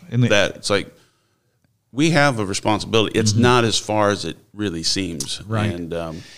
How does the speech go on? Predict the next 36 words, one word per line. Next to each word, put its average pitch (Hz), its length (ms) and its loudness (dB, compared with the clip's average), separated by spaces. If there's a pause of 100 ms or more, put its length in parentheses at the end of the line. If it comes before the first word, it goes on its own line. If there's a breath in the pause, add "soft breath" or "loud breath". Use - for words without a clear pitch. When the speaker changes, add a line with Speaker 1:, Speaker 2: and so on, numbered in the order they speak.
(180 loud breath)
Speaker 1:
And 160 100 2
the 135 240 2
Speaker 2:
that's - 260 2
the - 80 -6
lesson. 139 140 4
Speaker 1:
universality 120 760 2
of 98 60 2
the 90 80 -4
gospel, 98 640 -2
like, 87 220 -6
you 104 100 -2
go 107 360 0
to 107 260 -2
a 92 40 -2
place 104 460 -2
where 95 80 -4
people, 98 460 -2
you 98 100 -2
don't 95 140 -4
speak - 240 0
the 85 80 -6
language, 127 400 4
you 110 60 2
don't 104 120 2
eat, - 280 -4 (100)
uh, 95 300 -2
eat 110 140 0
the 98 80 -4
same 110 320 2
food, 131 520 2
and 95 200 0 (580 loud breath)
you 101 120 -2
have 98 140 2
a 98 40 0
different 92 300 0
culture. 117 640 2